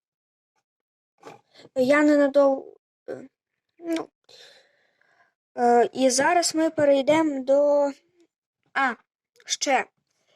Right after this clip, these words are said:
Кабіна збирається ось таким чином. Е, ось такий скос два, два на два і знизу пластинка два на два.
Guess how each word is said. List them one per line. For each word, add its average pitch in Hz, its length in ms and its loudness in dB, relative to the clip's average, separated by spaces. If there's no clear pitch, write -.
Кабіна 320 440 0
збирається 294 600 -2
ось 277 120 -10
таким 285 460 -4
чином. 247 440 -4
Е, 240 540 -4
ось 285 200 -4
такий 294 400 -2
скос 277 420 -2
два, 247 400 0
два 262 260 0
на 254 140 2
два 262 260 2
і 311 220 0
знизу 285 360 0
пластинка 269 580 -6
два 240 200 -2
на 247 140 -2
два. 226 220 -10